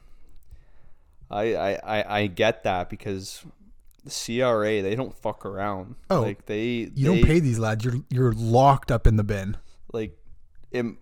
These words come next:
Speaker 1: I don't know how it is, you know, strict wise in the States or, or somewhere else, but my mom's gotta deal with that shit with the C R A and, and, and, you know, bankruptcy and fraud. And I've heard just absolute nightmares of stories from the C R A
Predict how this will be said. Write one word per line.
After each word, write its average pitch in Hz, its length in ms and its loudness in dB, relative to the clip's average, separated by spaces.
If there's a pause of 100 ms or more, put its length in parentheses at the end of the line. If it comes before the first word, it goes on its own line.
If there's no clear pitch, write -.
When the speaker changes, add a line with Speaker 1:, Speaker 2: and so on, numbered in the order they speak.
Speaker 1:
I 113 140 -2
don't 123 100 2
know 123 160 4
how 117 340 4
it 110 160 -4
is, 110 480 -2
you 117 120 -6
know, 104 120 -4
strict - 440 -4
wise 104 340 0
in 101 140 -6
the 95 60 -8
States 104 580 -6
or, 95 160 -4
or 98 240 -6
somewhere 101 400 -6
else, 120 320 -6
but - 320 -10 (680)
my 104 200 -2
mom's 98 320 -6
gotta 104 160 -8
deal 98 260 -8
with 110 140 -6
that 113 180 -6
shit 135 320 -8
with 110 160 -12
the 110 60 -14
C 104 240 -8
R 95 180 -6
A 117 240 -8
and, 98 420 -12
and, 98 280 -16
and, 92 140 -16
you 95 40 -10
know, 90 140 -12
bankruptcy 95 720 -6
and 90 120 -12
fraud. 104 520 -6 (600)
And 98 380 -2
I've 104 160 0
heard 110 320 -2
just - 380 -12
absolute 101 420 -2
nightmares 95 720 -4
of 87 120 -14
stories 90 580 -6
from 95 220 -12
the 95 80 -10
C 98 240 -6
R 87 220 -4
A 85 240 -10